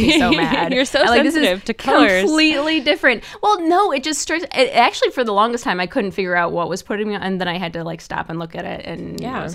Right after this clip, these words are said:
Speaker 1: like, "Okay, this is what." But it just, that rubs me the wrong way, so, because that's, that is,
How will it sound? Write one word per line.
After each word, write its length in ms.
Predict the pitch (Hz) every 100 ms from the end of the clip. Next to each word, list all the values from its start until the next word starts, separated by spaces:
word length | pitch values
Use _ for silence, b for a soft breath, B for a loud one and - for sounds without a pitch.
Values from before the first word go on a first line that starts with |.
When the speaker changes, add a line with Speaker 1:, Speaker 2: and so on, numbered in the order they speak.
| -
Speaker 1:
like, 20 | 190
"Okay, 160 | -
this 200 | 170 185
is 100 | 170
what." 220 | - 143 - B B B B -
But 180 | 247 -
it 120 | 247
just, 420 | 311 285 - - - _ - - -
that 180 | 254 226
rubs 240 | 226 208
me 100 | 208
the 80 | 175
wrong 240 | 170 156
way, 160 | 165 165
so, 140 | 160 - 185 -
because 220 | 254 247
that's, 220 | 262 262 - 214
that 160 | 285
is, 220 | 294 240